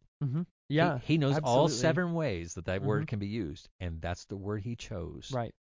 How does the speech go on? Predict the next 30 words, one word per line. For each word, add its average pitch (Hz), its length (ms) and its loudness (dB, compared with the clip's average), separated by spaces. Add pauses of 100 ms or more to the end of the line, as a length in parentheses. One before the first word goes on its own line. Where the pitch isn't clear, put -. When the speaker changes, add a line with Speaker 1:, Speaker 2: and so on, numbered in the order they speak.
(120)
Speaker 2:
And 95 140 -2
so - 140 -2
which 92 320 -2
way 117 220 0
is 123 140 -4
right? 190 280 -4 (840)
All 98 200 0
of 76 60 -8
'em. 76 220 -14 (480)
Speaker 1:
Right. 117 160 -4
Speaker 2:
The 92 100 0
w-, 95 180 -2
it's 98 380 0
all, 107 220 0
it's, 104 360 -4
it's - 300 -8
God. 117 380 -2 (260)
God 117 240 2
is 98 340 -2
so 165 920 2
amazing 123 800 -2
and, 85 260 -6
and 95 140 -4
his 92 240 -4
Speaker 1:
And 127 160 -4
Speaker 2:
and, 127 80 2
and, 139 80 -2
Speaker 1:
unlimited. 139 480 0
Speaker 2:
and 110 100 2
unlimited 117 760 2